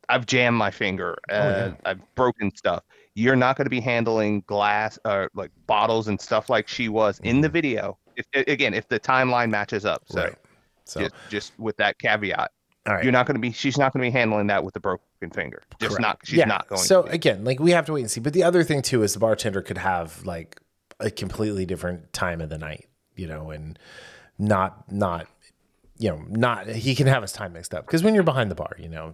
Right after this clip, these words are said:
Speaker 2: time stands still
Speaker 1: No, I'm,
Speaker 2: and you're
Speaker 1: yeah,
Speaker 2: trapped
Speaker 1: I'm
Speaker 2: in a
Speaker 1: talking
Speaker 2: never-ending void of
Speaker 1: Yeah.
Speaker 2: nothingness.
Speaker 1: <laughs> No, I'm talking about the video itself. Like, if I don't,
Speaker 2: Yeah.
Speaker 1: I don't know if there was a timestamp. Uh, that's what I mean. As far as if it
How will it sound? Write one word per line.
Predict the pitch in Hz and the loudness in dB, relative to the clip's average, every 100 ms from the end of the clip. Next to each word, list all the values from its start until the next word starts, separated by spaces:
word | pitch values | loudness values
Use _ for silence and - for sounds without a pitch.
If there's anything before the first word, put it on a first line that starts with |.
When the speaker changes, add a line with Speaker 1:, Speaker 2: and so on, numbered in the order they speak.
| - | -8
Speaker 2:
time | - 95 87 82 _ _ | -4 -2 -4 -10 _ _
stands | - - 90 - | -10 -8 -6 -6
still | - - - | -6 -4 0
Speaker 1:
No, | 143 | 2
I'm, | 175 | 0
Speaker 2:
and | 85 80 | -2 -8
you're | 92 90 85 | -6 -6 -2
Speaker 1:
yeah, | 135 | 2
Speaker 2:
trapped | 104 87 - | 4 2 0
Speaker 1:
I'm | 147 | 2
Speaker 2:
in | |
a | |
Speaker 1:
talking | 190 180 | 4 4
Speaker 2:
never-ending | 85 90 87 82 | 2 0 -4 -6
void | - 90 85 | -6 -8 -8
of | 80 | -8
Speaker 1:
Yeah. | - | -8
Speaker 2:
nothingness. | 80 78 76 62 - - _ _ _ - | -10 -12 -16 -14 -14 -16 _ _ _ -4
Speaker 1:
<laughs> | - - - _ _ _ _ | -2 -2 -8 _ _ _ _
No, | 147 | 4
I'm | 135 | 4
talking | 180 170 165 | 2 2 2
about | 139 120 | 2 2
the | - 92 | -2 -4
video | 117 120 120 110 98 | -2 0 2 0 0
itself. | 98 - 113 127 | -2 0 2 2
Like, | 113 | 0
if | 113 - 113 | -2 -2 -2
I | 123 | 0
don't, | 131 | 0
Speaker 2:
Yeah. | 127 120 | 2 2
Speaker 1:
I | |
don't | 139 | 4
know | 139 | 2
if | 135 | 2
there | 117 | -2
was | 101 | -4
a | |
timestamp. | - 117 113 113 _ 117 117 - _ - _ - | -4 -2 0 -2 _ -2 -2 -4 _ -20 _ -4
Uh, | 123 | 0
that's | 123 135 | 2 2
what | 160 127 | 4 4
I | |
mean. | 120 117 92 | 4 2 0
As | 101 | -2
far | - 120 110 | 0 2 2
as | 90 | 0
if | 107 | -2
it | 127 | 0